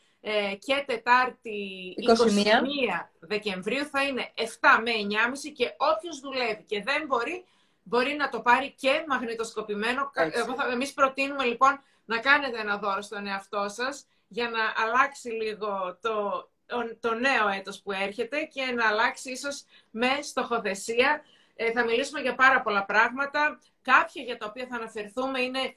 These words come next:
Speaker 1: γιατί κάποιοι άνθρωποι γνωρίζουν επιτυχία στη ζωή τους και κάποιοι άλλοι όχι. Γιατί ορισμένοι άνθρωποι πετυχαίνουν εύκολα τους στόχους τους, ενώ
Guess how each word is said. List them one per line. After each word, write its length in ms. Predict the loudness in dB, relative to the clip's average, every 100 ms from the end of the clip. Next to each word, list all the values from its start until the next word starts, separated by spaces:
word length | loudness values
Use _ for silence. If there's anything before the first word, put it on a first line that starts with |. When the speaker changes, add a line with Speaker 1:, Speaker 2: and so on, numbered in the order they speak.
| _ -16
Speaker 1:
γιατί 560 | -4 -2 -2 -2 -2
κάποιοι 380 | 4 4 4 2
άνθρωποι 720 | 4 2 -4 -8 -8 -8 -10 _ _
γνωρίζουν 520 | -8 -4 -4 -6 -8 -10
επιτυχία 480 | -10 -10 -4 -4
στη 160 | -2 -4
ζωή 320 | 0 2 2
τους 140 | -4 -8
και 120 | -4
κάποιοι 500 | -4 -4 -4 -6 -4
άλλοι 440 | -2 0 -2 -4 _
όχι. 600 | 0 2 0 -4 -4 -4 _ -20 -20 _
Γιατί 400 | 0 2 2 2
ορισμένοι 480 | 2 0 -2 0 2
άνθρωποι 380 | 2 0 -8 -6
πετυχαίνουν 840 | 0 0 0 -2 0 0 0 2 4 2
εύκολα 340 | 2 0 -2
τους 160 | -4 -4
στόχους 480 | 0 0 0 -8
τους, 380 | -10 -8 -8 -12 _ _ -6
ενώ 260 | -2 4